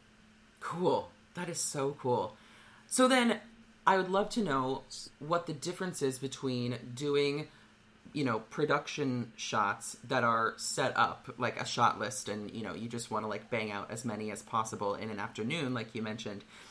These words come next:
and then having, I would imagine, more creative freedom with, like,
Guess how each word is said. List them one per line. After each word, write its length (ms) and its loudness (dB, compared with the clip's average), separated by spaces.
and 180 2
then 300 2
having, 580 6
I 140 10
would 140 2
imagine, 580 2
more 320 4
creative 460 0
freedom 500 -2
with, 240 -2
like, 260 0